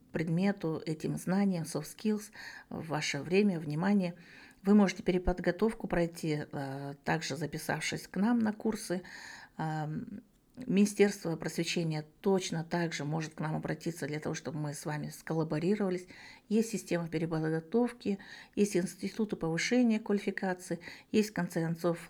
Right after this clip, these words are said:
нао имени Алтынсарина, а, это Академия образования.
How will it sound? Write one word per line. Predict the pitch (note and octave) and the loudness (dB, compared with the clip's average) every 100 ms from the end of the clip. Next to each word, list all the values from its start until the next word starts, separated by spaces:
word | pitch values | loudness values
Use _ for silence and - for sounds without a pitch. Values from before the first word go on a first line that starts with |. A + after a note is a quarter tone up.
| - | -6
нао | D#3+ F3+ F3 D#3+ | 2 4 6 4
имени | - D#3+ D#3 D3+ | 2 0 0 0
Алтынсарина, | D3+ D#3 F#3+ - A#3 A#3+ A3+ G3+ G3 - - - - | -2 2 2 4 4 4 4 4 0 -6 -14 -16 -10
а, | - D#3 | -4 -4
это | D3+ D3+ D3+ C#3+ | -2 -2 -2 -2
Академия | F3 F3 F3 D#3+ | 0 0 2 0
образования. | D#3+ D#3+ E3 D#3+ D#3 D3+ | 0 -2 -2 -2 -2 -4